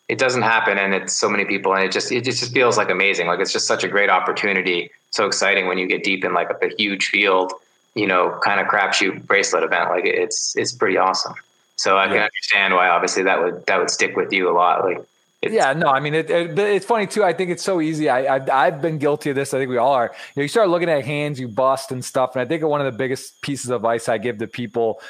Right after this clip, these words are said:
Speaker 2: to be realistic to is it's usually not your last hand. You know, it's a blind on blinds. It's, it's a jams, you know, finding spots, keep your stack healthy. 'Cause a lot of time you bust, like, a coin flip or you bust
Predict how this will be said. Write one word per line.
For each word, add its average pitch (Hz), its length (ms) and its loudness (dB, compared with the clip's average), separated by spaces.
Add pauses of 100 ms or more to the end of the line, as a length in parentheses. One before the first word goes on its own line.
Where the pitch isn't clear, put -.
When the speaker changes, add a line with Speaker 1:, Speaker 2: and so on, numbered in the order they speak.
Speaker 2:
to - 80 -10
be 135 100 -2
realistic 135 440 -2
to - 80 -6
is 123 80 -4
it's 120 120 -6
usually 175 200 -2
not 151 180 2
your 131 80 0
last 120 340 0
hand. 113 300 -4 (260)
You 151 60 -6
know, 135 60 2
it's 127 120 -6
a 139 60 -4
blind 131 300 0
on 120 140 -2
blinds. 120 440 0
It's, 113 180 -10
it's 131 220 -4
a 117 80 0
jams, 123 640 -4 (260)
you 117 60 -4
know, 104 60 -2
finding 135 400 -2
spots, 120 460 0
keep 135 220 -8
your 123 220 0
stack 120 360 0
healthy. 120 360 -2
'Cause - 120 -12
a 117 80 0
lot 135 200 2
of - 40 -14
time 131 260 -2
you 107 60 -6
bust, 113 440 -2
like, 107 180 -2
a 98 60 -2
coin 143 320 -4
flip 139 240 -2
or 120 140 0
you 113 100 -6
bust 110 260 -2